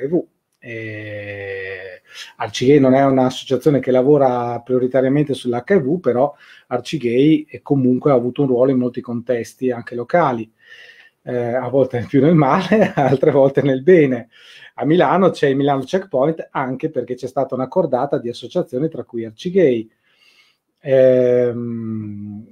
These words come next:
per cui, eh, il, il problema proprio grosso è che oggi lo Stato si sta dando, dal, almeno dal punto di vista nazionale, se li starebbe pure dando gli strumenti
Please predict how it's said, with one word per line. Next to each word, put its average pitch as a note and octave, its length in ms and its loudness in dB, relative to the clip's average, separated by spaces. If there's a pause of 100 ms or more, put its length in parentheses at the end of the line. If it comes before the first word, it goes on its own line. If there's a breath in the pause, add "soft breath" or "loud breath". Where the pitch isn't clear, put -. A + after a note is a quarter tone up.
(240)
per D3 200 4
cui, F#3+ 420 4 (300)
eh, C3+ 560 -10
il, D3 180 -12 (220)
il E3+ 140 -6
problema E3 400 4
proprio F3 260 2
grosso F3 560 4
è D3+ 220 -2
che D#3 420 0
oggi F#3 400 2
lo C3 100 -2
Stato F#3 320 0
si D3 160 -6
sta C#3+ 180 -4
dando, D#3+ 640 0 (640)
dal, C#3+ 300 -2
almeno F#3 360 0
dal D#3+ 140 4
punto E3+ 180 -4
di E3 60 0
vista F3 200 -2
nazionale, D#3+ 640 -2 (140 loud breath)
se - 140 -10
li C3+ 100 -4
starebbe D3 340 2
pure E3+ 220 4
dando B2+ 320 2
gli A#2+ 100 -6
strumenti B2+ 800 -2